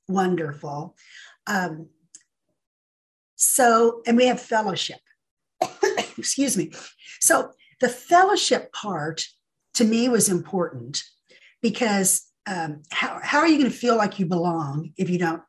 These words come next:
know people or have the chance to just visit? And so we allow plenty of time, uh, at our round tables, um, like our,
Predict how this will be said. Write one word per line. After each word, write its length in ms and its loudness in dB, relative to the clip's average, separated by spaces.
know 220 0
people 400 -2
or 80 -4
have 200 -4
the 60 -10
chance 420 0
to 100 -12
just 240 -4
visit? 520 0
And 280 4
so 400 2
we 180 -2
allow 500 -6
plenty 420 -4
of 140 -8
time, 720 -8
uh, 240 -6
at 160 -2
our 340 -4
round 480 -2
tables, 720 -4
um, 340 -4
like 160 -6
our, 200 -14